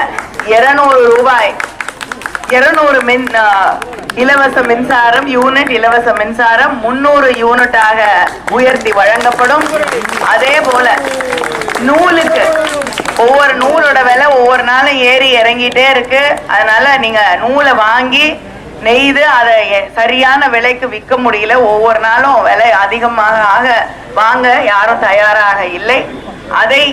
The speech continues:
நிலைப்படுத்துவதற்காக அரசாங்கமே நூலை வாங்கி கொள்முதல் செய்து நெசவாளர்களுக்கு வழங்கும். இங்க இருக்கக்கூடிய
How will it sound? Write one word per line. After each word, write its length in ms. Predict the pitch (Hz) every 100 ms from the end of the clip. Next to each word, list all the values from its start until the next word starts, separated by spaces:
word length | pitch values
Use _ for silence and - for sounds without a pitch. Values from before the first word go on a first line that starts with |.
| 226
நிலைப்படுத்துவதற்காக 1160 | 208 240 269 262 226 220 220 208 202 202 208 226 269 214 190
அரசாங்கமே 800 | 220 254 277 269 262 247 262 294 262
நூலை 360 | 233 240 233 220 208
வாங்கி 400 | 196 214 220 285 302 233
கொள்முதல் 580 | 226 240 240 220 196 208
செய்து 340 | 214 226 240 294 - 190 - 151
நெசவாளர்களுக்கு 960 | 226 233 262 247 226 202 208 196 196 202
வழங்கும். 420 | 175 175 175 170 - - - 254 277 - 185 - - - 226
இங்க 120 | 233 214
இருக்கக்கூடிய 540 | 226 277 285 269 233